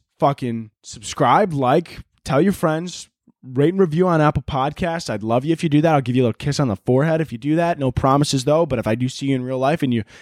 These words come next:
and I see that you left a review, I'll give you a little smooch on the forehead, possibly even make out with you in a public setting. And other than that, we're gonna end the podcast like we do end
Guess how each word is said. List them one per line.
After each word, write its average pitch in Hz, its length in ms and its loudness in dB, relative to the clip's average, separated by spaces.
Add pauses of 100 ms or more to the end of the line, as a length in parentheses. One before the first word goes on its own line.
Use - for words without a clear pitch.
and 110 100 -4
I 113 60 0
see 135 180 0
that 135 60 4
you 135 120 4
left 139 200 2
a 143 40 6
review, 135 280 2
I'll 143 80 2
give 127 180 -2
you 131 100 4
a - 20 4
little 123 160 2
smooch 143 440 2
on 151 100 4
the 139 60 2
forehead, 170 460 0
possibly 143 400 -2
even 143 180 -2
make 143 180 2
out 147 140 2
with 143 120 -4
you 160 100 2
in 147 60 2
a 127 40 -2
public 135 340 -6
setting. - 280 -10 (560)
And 139 220 0
other 165 140 4
than 156 140 4
that, 202 200 2
we're 165 100 0
gonna 135 120 2
end 135 100 2
the 131 40 0
podcast 147 380 0
like 139 100 0
we 143 60 4
do 156 200 2
end 160 240 0